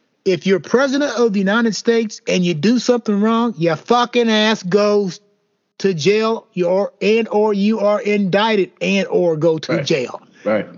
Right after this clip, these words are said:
Speaker 2: right.
Speaker 1: Put that
Speaker 2: Right.
Speaker 1: down. Now
Speaker 2: Right.
Speaker 1: all the other people will follow.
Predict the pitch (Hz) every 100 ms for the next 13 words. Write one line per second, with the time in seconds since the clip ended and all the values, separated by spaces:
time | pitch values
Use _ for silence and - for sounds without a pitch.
0 | - 110 104 - - - - 277 - 247
1 | 233 180 254 240 220 214 160 190 254 254
2 | - 220 226 214 180 202 262 254 185 208
3 | 202 226 233 254 - 254 285 262 -